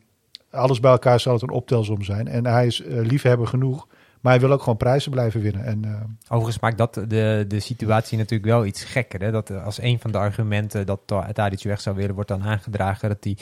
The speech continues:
Speaker 2: eh, niet tevreden zou zijn over de kwaliteit van de huidige selectie en, eh, vinden dat er eerder nu gehandeld moet worden. Maar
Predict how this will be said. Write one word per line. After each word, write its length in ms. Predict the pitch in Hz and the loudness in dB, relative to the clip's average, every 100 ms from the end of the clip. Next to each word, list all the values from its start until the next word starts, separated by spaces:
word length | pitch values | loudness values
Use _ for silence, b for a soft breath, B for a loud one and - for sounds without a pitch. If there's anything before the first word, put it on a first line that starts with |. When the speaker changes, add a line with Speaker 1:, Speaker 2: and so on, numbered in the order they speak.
| B B B | B B B
Speaker 2:
eh, 180 | 101 92 | -6 -4
niet 220 | 101 110 | -4 -6
tevreden 460 | - - 107 98 101 | -8 -4 0 0 -2
zou 140 | 101 | -4
zijn 240 | 104 95 95 | -2 -2 -2
over 180 | 92 | -4
de 60 | 104 | -8
kwaliteit 540 | - 98 98 107 101 | -4 -2 0 -2 -2
van 120 | - 101 | -2 -2
de 60 | |
huidige 340 | 98 98 104 - | -2 -2 -4 -4
selectie 540 | - 104 117 - 131 | -4 -2 -4 -2 -2
en, 80 | 95 104 | -2 -4
eh, 100 | 107 92 | -4 -2
vinden 400 | - 98 98 95 | -4 -2 0 0
dat 200 | 101 101 | 0 0
er 180 | 87 | -2
eerder 380 | 90 107 98 92 | 0 0 2 0
nu 140 | 95 98 | -2 -4
gehandeld 520 | - 90 107 113 - | -2 -2 -2 -4 -4
moet 160 | 117 | -4
worden. 240 | - 113 143 B B B B | -2 -2 -2 B B B B
Maar 380 | 107 104 101 | 0 0 -2